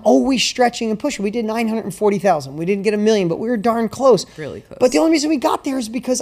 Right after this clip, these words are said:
Speaker 1: I believe that I set the intention and I sold everybody. We just believed we could. Right now, I know we have many years in this industry, and I'm not talking about that, but I've done that when I had no clients and I wanted to
Speaker 2: Right.
Speaker 1: get my first five sales.
Speaker 2: Right.
Speaker 1: I just had this way of,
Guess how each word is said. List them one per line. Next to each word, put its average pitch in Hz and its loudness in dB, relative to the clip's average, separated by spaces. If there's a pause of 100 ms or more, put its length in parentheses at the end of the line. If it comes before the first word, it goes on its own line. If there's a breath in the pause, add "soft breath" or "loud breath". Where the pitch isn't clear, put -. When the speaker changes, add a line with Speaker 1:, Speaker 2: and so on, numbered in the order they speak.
(120)
Speaker 1:
I 226 0
believe 233 -2
that - -6
I 214 -2
set 277 -2
the 240 -4
intention 262 0
and 220 0
I 240 2
sold 349 0
everybody. 196 2
We 226 0
just - -4
believed 220 -2
we 226 -6
could. 330 0 (640 soft breath)
Right 240 2
now, 240 0
I 208 2
know 208 4
we 190 6
have 156 2
many 170 4
years 165 2
in 165 -2
this 151 -6
industry, 175 -4
and 151 -8
I'm 156 -6
not - -8
talking 160 -6
about 143 -8
that, - -10
but 165 -10
I've 196 0
done 202 2
that 180 -2
when 175 -4
I 165 -4 (220 soft breath)
had 160 0
no 180 4
clients 156 -4
and 160 -6
I - -4
wanted 165 -2
to - -2
Speaker 2:
Right. 151 0
Speaker 1:
get - 0
my 170 -2
first 175 -2
five 160 0
sales. 180 0
Speaker 2:
Right. - -20 (380 loud breath)
Speaker 1:
I 190 4
just 170 0
had 196 -4
this 196 -2
way 190 2
of, 147 -6